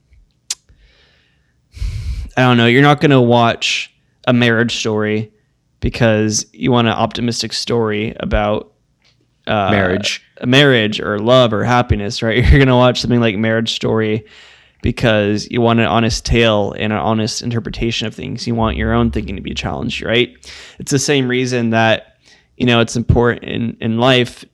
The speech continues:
Speaker 1: to make yourself uncomfortable and to put yourself in, not, to be clear, not, not, um, not, not in a dangerous or uncomfortable situation in the sense that where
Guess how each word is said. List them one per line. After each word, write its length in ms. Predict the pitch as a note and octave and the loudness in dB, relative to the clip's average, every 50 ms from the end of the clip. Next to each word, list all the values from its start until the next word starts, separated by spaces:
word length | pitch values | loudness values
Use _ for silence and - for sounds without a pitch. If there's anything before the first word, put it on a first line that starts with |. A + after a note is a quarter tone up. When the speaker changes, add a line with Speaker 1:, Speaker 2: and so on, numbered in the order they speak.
| _ _ _ _ _ | _ _ _ _ _
Speaker 1:
to 540 | - - A#2+ A2+ A2 G#2+ G#2 G#2+ C#3 - - _ _ _ _ _ _ _ _ _ - | -6 -2 -2 0 0 -2 -2 -4 -6 -8 -10 _ _ _ _ _ _ _ _ _ 2
make 160 | D3+ F#3 - | 2 2 2
yourself 300 | E3+ C#3 - C#3 B2+ - | 2 2 2 2 0 0
uncomfortable 560 | A#2 A#2 - - A#2 - - C3+ B2+ A2+ G2+ | -2 -4 -4 -4 -6 -6 -6 -4 -4 -2 -2
and 80 | G#2+ A2+ | -2 -2
to 60 | A2+ | 0
put 140 | - - - | 0 0 0
yourself 320 | - A#2+ - A#2 A2+ - | -2 -4 -4 -4 -4 -4
in, 220 | A2 A2+ B2 C3+ - _ _ _ _ _ _ _ _ _ | -4 -6 -8 -8 -12 _ _ _ _ _ _ _ _ _
not, 480 | E3 D#3+ D3+ - - - G#3 - - E3+ | 2 4 4 2 0 -4 -12 -20 -16 -6
to 60 | D#3 | -2
be 80 | C3+ B2+ | -2 -2
clear, 320 | - - A#2 G#2 A2 - - | 0 0 -2 -2 -2 -4 -4
not, 360 | - G#2+ E2+ - - _ _ _ _ _ _ _ _ _ _ _ _ _ _ _ _ _ _ _ _ | -4 -4 -4 -6 -10 _ _ _ _ _ _ _ _ _ _ _ _ _ _ _ _ _ _ _ _
not, 360 | - C#3 D3 C3+ B2+ B2+ A#2+ | -6 -2 0 2 2 4 4
um, 440 | A#2 A2+ A2 G#2+ G#2+ A2 A#2 - - _ _ _ _ _ _ _ _ - | 2 2 2 0 -2 -4 -6 -8 -10 _ _ _ _ _ _ _ _ 0
not, 420 | F3 F3 F3+ F#3 - - - - | 2 2 4 2 0 -4 -4 0
not 240 | F3 E3+ E3+ F3+ - | 2 4 4 4 4
in 100 | E3 D#3 | 4 6
a 140 | D3+ C#3+ C3+ | 6 6 6
dangerous 560 | B2+ C3+ C3+ C3+ C3+ C3+ C3+ C#3 C3+ - - | 6 4 6 6 6 6 6 6 4 4 2
or 80 | B2+ | 0
uncomfortable 760 | F#2+ B2+ B2 - B2+ B2 A2+ - A#2+ B2 B2 B2 B2 A#2+ A#2 A2 | 0 0 0 0 -2 -2 -2 -4 -4 -2 0 2 2 2 0 0
situation 580 | - - B2 - - A2 A2 A2+ - - A#2+ A2+ | -4 -4 -4 -2 0 0 0 0 0 -2 -2 -2
in 60 | A2+ | 0
the 80 | A2+ A2 | -2 -2
sense 280 | - B2 A#2 A#2 - - | -2 -4 -4 -6 -6 -4
that 180 | A#2 A2 - | -4 -4 -4
where 380 | G2 A#2+ A2+ G#2+ G#2 G#2 G#2+ - | -4 -4 -4 -4 -4 -6 -8 -10